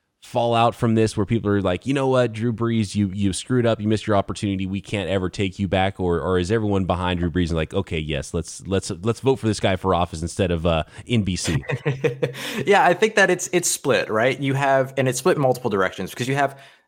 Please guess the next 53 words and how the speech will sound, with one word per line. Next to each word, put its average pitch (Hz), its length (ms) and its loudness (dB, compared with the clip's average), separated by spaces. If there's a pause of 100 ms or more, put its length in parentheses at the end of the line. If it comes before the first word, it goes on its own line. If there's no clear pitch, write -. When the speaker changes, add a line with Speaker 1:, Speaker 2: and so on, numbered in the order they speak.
Speaker 2:
I'm 135 100 0
gonna 160 120 2
use 151 240 2
the 151 60 0
word 131 200 4
extremes, 110 840 0
which 110 220 0
is 104 320 -2 (100)
just 139 360 0
to, 147 80 0
just 165 320 0
to 151 80 2
reference 120 400 0
the 107 100 -2
furthest 110 400 2
part 95 200 0
of 82 60 -2
the 80 60 -4
spectrum. 82 500 -6
Not 98 220 0
that 98 140 -2
one 92 200 -2
side 85 300 -2
is 82 160 -8
wrong 82 400 0
or, 80 260 0
or 85 220 -2
that 78 240 -4
being 92 260 -2
on 80 240 -4 (240)
either 90 160 -2
side 80 240 -2
is 71 80 -12
bad, 82 380 -4 (320)
but 113 120 -2
you 113 60 -2
have 147 280 0
the 143 100 2
extremes 110 480 0
in 101 60 0
that 98 120 0
there 95 100 0
are 92 60 0
people 98 300 -2
that 92 120 0
are 87 60 -2
still 98 300 0
saying, 92 380 -2 (360)
"Don't 120 240 -2
care, 107 220 4
not 95 180 2
about 87 300 2
it, 87 260 0